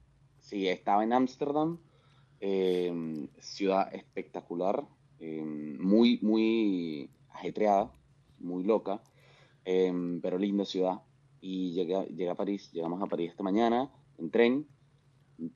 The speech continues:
Un nivel de tranquilidad, viajar en tren impecable. O sea, llegas al, a la estación de tren veinte minutos antes y,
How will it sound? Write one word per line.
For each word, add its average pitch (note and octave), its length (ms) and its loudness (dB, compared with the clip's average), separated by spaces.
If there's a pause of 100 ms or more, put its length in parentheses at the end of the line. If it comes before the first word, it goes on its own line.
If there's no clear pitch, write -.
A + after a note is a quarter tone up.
(680)
Un F#2 720 0
nivel G#2 320 4
de G#2+ 100 2
tranquilidad, F#2+ 560 -2
viajar F#2 240 0
en F#2+ 120 -2
tren F#2+ 640 -2 (800)
impecable. E2 760 -2
O E2 80 -12
sea, E2 440 0 (380)
llegas F#2 280 0
al, G2 240 2
a E2+ 100 0
la E2 120 0
estación E2+ 340 -4
de F#2+ 60 -2
tren G#2 200 0
veinte G2+ 220 0
minutos G2+ 280 0
antes C3 380 0
y, D#2+ 280 -4